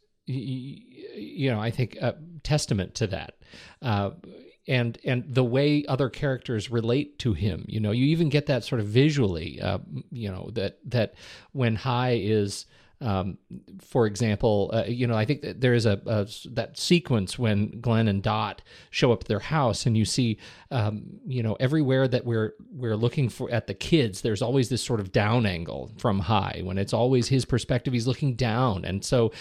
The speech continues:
there is this sense that he is positioning himself at or, or higher than, uh, these people that he's aspiring to be like, you know, to have the kids, to have the family life. And,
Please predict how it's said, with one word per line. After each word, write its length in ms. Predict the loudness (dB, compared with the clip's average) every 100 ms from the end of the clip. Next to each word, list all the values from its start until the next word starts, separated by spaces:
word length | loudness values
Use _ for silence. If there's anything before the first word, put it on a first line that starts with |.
| -12 0
there 100 | 4
is 160 | 4 2
this 140 | 0
sense 280 | 2 2 0
that 100 | 2
he 160 | 4 4
is 100 | 4
positioning 560 | 2 4 2 0 0
himself 420 | 0 -2 -4 -2 0
at 260 | 2 4
or, 160 | 2 0 0
or 240 | 2 2
higher 460 | 0 0 4 4 6
than, 500 | 4 4 2 2 -2 -6 -20 -16 -4
uh, 320 | 0 0 -2 0
these 220 | 0 0
people 300 | 0 0 0
that 120 | 0
he's 160 | 0 -2
aspiring 580 | -4 -4 0 0 0 -2
to 120 | -2
be 400 | 2 2 2 -2
like, 440 | -2 -2 -4 -10 -8
you 100 | -6
know, 160 | -4 -2
to 120 | -4
have 400 | -2 -4 -2 -4
the 100 | -4
kids, 420 | -2 -2 -2 -6
to 100 | -10
have 400 | -6 -4 -4 -4
the 80 | -8
family 480 | -6 -6 -4 -4 -4
life. 360 | -4 -6 -4
And, 180 | -4